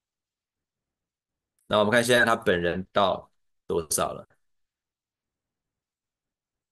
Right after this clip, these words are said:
哦，还在这边打转，OK 的。哦，根据我个人经验，这个地方被突破的机会非常的高，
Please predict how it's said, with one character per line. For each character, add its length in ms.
哦， 160
还 180
在 80
这 100
边 160
打 180
转， 320
OK 440
的。 240
哦， 120
根 200
据 100
我 160
个 160
人 160
经 180
验， 240
这 160
个 140
地 140
方 200
被 120
突 160
破 120
的 60
机 160
会 300
非 120
常 140
的 100
高， 320